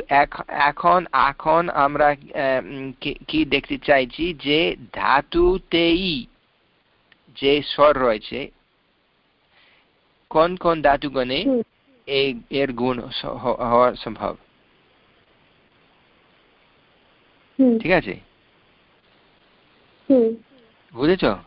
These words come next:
Speaker 2: হুম, হুম।
Speaker 1: যদিও শক্নু,
Speaker 2: শুধুমাত্র
Speaker 1: এ-,
Speaker 2: ক্ষেত্রে
Speaker 1: যদিও
Speaker 2: ক্ষেত্রে
Speaker 1: শক্নু এখানে গুণ হয়, কিন্তু এদের ধাতু সম্বন্ধীয় উকার নয়।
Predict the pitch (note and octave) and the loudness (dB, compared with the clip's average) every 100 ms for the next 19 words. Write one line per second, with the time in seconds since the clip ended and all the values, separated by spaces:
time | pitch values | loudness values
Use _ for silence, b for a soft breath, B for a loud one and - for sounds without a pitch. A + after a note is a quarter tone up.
0 | _ _ _ _ _ _ _ _ _ _ | _ _ _ _ _ _ _ _ _ _
1 | _ _ _ _ _ _ _ C#4+ B3+ A#3 | _ _ _ _ _ _ _ 4 4 2
2 | A3+ A3+ A3+ _ _ _ _ _ _ _ | -4 -6 -8 _ _ _ _ _ _ _
3 | _ _ _ _ _ _ G#2+ B2+ B2+ D3+ | _ _ _ _ _ _ -2 0 2 4
4 | E3+ F#3 D#3+ - D#3 D#3 D4 D3 A#3 F3 | 4 2 0 -4 -2 -2 0 0 2 2
5 | E3+ E3 - C#3+ - D4+ - - D#4+ F4+ | 0 -2 -6 -8 -6 -8 -8 -8 -2 0
6 | D4 D#3+ F#3 D#3+ D#4+ D#3+ E3 E3+ D#3 D#3+ | 2 2 0 0 -2 -2 -2 0 0 2
7 | D#3 E3 D#3 C3+ C#3 D#3+ D#3 D#3 C#3 D3 | 0 0 -2 -4 -4 -2 0 2 2 2
8 | D#3+ D#3 E3 E3 D3 A#2 B2+ D3+ - F3+ | -4 -2 -2 -2 -4 2 4 4 0 -2
9 | F#3 E3+ E3 D#3+ D#3+ D#3 D#3+ F3+ E3+ D#3 | -2 -2 -4 0 0 0 2 2 0 0
10 | E3 D3+ C3 A#2 F2 | 2 2 0 -4 -4